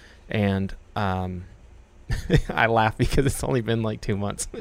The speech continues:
<laughs> and I've had some major downs already, guys, but that's okay 'cause we pick ourselves up, we take action, we reevaluate, and we push again today. So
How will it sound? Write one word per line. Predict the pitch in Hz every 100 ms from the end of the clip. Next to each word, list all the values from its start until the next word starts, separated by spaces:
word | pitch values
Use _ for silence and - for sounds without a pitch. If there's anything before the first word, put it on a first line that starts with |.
| -
<laughs> | - - -
and | 135
I've | 120 113
had | 107 101
some | 107 104
major | 104 101 101
downs | 95 90 87 - -
already, | 104 98 92
guys, | 90 95 - - -
but | 120
that's | 117 101
okay | 113 123 95 - - - - -
'cause | 113
we | 110
pick | 123 117
ourselves | 120 120 110 101
up, | 95 - - - - -
we | 107
take | - 98 -
action, | 98 87 92 98 - - -
we | -
reevaluate, | 95 101 101 95 92 95 92 92 - - - -
and | 98
we |
push | 90 92 -
again | 87 82
today. | 85 - 92
So | - 80